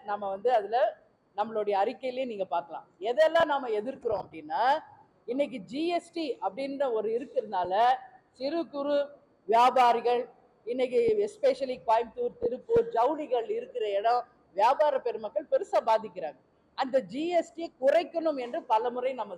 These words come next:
சொன்னோம், அதுக்கான அறிவிப்பு கிடையாது. தமிழ்நாடு என்பது விவசாயிகள் பூமி, இது நதிகள் இணைப்புக்கு எந்த ஒரு அறிவிப்பும் அதுல இல்ல. இன்னைக்கு தமிழ்நாடு தான் அதிகமாக விவசாயிகள் பாதிக்கப்பட்டிருக்காங்க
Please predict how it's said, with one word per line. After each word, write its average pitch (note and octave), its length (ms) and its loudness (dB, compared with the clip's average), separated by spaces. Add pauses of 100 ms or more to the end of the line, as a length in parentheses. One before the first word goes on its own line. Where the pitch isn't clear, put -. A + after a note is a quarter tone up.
சொன்னோம், G#3+ 340 -2 (240)
அதுக்கான A3 420 0 (140)
அறிவிப்பு G#3 380 -6
கிடையாது. F3+ 380 -2 (460)
தமிழ்நாடு C#4+ 540 4
என்பது B3 360 0
விவசாயிகள் A3 680 0
பூமி, B3+ 360 -4
இது - 140 -14 (500)
நதிகள் D4 440 2
இணைப்புக்கு C4 500 -4
எந்த A#3 240 0
ஒரு A#3 220 4 (180)
அறிவிப்பும் A#3+ 540 0
அதுல G3+ 280 -2 (200)
இல்ல. B3+ 160 -2 (640)
இன்னைக்கு C4+ 360 0
தமிழ்நாடு C#4 600 2
தான் C#4 160 0
அதிகமாக B3+ 580 -2
விவசாயிகள் A#3 640 -4
பாதிக்கப்பட்டிருக்காங்க F#3+ 880 -4